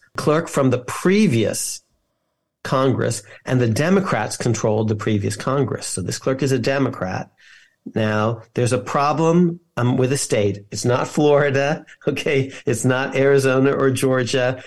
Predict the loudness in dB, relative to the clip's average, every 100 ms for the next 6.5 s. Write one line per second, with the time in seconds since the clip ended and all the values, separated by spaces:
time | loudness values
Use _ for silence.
0 | -10 -4 -4 -4 -12 _ _ _ _ _
1 | _ -2 2 2 2 0 0 -2 -8 -2
2 | 0 2 0 -2 -4 -2 0 2 0 -2
3 | -12 _ -2 0 2 2 2 0 -4 -4
4 | -4 -4 -6 -6 -6 -10 -10 -4 -4 -2
5 | -2 -2 0 -2 -2 -2 -2 -2 -2 0
6 | 0 0 0 -2